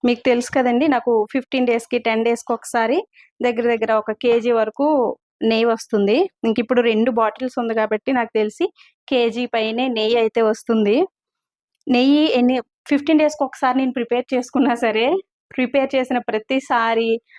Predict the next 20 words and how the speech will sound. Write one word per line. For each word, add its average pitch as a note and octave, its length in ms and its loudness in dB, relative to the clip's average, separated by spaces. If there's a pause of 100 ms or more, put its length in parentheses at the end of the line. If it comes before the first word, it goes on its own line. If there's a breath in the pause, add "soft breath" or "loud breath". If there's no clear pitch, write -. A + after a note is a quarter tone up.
(120)
ఆ A3+ 120 -2
నెయ్యి A3+ 420 -2
చూసుకుని B3+ 340 -4
తెగ G#3+ 240 -2
మురిసిపోతూ B3 580 -2
ఉంటానండి. A#3 760 -2 (360 loud breath)
యూపీ B3+ 260 0
వచ్చిన B3+ 320 0
తర్వాతే A#3+ 760 0 (160)
ఏ-, A3 260 2
ఈ A#3+ 140 2
విధంగా A#3+ 300 0
నెయ్యి A#3 220 -2
ప్రిపేర్ A#3 360 0 (100)
చేయడం A3 340 2
ఇవన్నీ A3 540 -4
కూడా B3+ 280 0 (240)
చేస్తున్నాను A#3 480 0
అనమాట. G#3+ 320 -4
అంతకుముందు A#3 680 -2